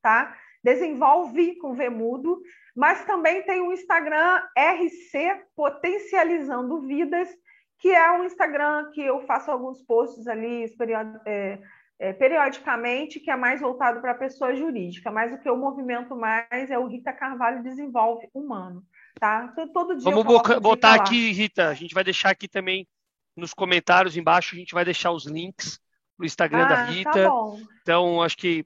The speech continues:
Speaker 2: pra quem quiser acompanhar o trabalho que ela tem feito também nesse, nesse sentido. E, Rita, muito obrigado. Pessoal da comunidade G P, muito obrigados. E espero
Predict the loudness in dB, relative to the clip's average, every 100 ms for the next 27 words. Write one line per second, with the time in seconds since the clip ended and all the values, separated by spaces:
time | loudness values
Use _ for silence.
0 | _ -8 -6 -6 2 2 2 -4 -2 2
1 | 2 0 -4 2 2 2 -4 -6 -8 -10
2 | -6 -6 _ -10 -6 -6 -6 -10 -12 -10
3 | -10 -12 -14 -10 -10 -12 _ _ -20 _
4 | _ 0 2 6 4 2 _ _ _ _
5 | _ _ _ -4 -2 2 6 8 8 6
6 | -4 _ _ _ _ -4 4 6 6 2
7 | -2 4 6 6 0 0 2 2 -2 _
8 | -18 -12 -4 2 6 6 4 -2 -12 -20
9 | _ _ _ _ -8 -8 0 6 8 6